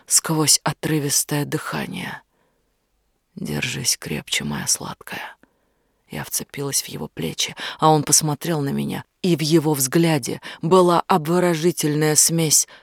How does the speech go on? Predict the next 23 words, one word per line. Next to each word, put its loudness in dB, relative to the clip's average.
жестокости -2
и -4
обещания. 0
Я -2
ахнула, -6
когда 2
он -2
толчком -4
повалил 2
меня 2
на 2
спину -2
и 0
провел 2
горячей 4
рукой 0
дорожку 0
вниз 0
по 0
моему 2
животу 0
до 2
бедра. -2